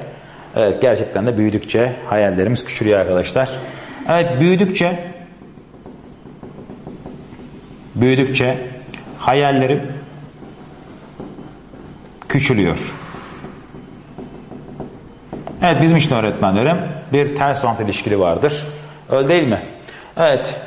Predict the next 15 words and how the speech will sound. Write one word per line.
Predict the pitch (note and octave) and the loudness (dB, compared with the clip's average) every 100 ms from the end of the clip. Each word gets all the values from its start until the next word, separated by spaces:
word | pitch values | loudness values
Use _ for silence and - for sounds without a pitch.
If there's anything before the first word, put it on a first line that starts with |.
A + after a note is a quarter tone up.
| - - - - | -16 -20 -20 -6
Çok | - F#3+ - | 0 0 2
sigara | D#3+ D#3+ D3+ | 4 6 6
içersen | D3 C#3+ C3 D3 E3 | 4 2 2 0 0
sağlığın | D#3+ D#3+ D3 C#3+ C#3 | 0 2 4 4 0
o | B2 | 0
kadar | B2+ A#2+ - | 2 2 2
azalır. | B2 B2+ C3 D3+ B2+ | 2 4 2 2 0
Yine | C3 G#2+ | 0 2
bizim | C3 A#2+ | 2 0
için | G#2 D3 | -2 0
negatif | B2+ B2+ C3 | 2 2 2
korelasyondur. | B2 A2+ G#2 - G2+ F#2 C#3+ - - - - - | 2 4 2 2 0 2 0 -2 -12 -16 -18 0
Pozitif | G3 G3 A#3+ | 2 4 4
korelasyon | G#3+ G#3 G3+ A3 | 4 4 2 0
ise | - G#3+ A#3+ | 2 2 0